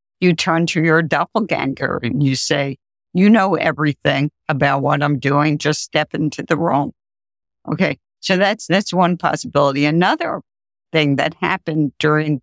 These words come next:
the pandemic is that it used to be that you had to shake the hand of, of the person that you were doing the M and A with, even if the person was in Tokyo.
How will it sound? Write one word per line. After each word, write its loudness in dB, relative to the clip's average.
the 2
pandemic -2
is 4
that 2
it -2
used 2
to 2
be 0
that 0
you 2
had -4
to 2
shake 0
the 2
hand -2
of, -2
of 0
the -2
person 0
that 0
you 2
were 2
doing 0
the -2
M 0
and 0
A 2
with, -8
even 2
if 0
the 0
person -2
was -4
in 0
Tokyo. -2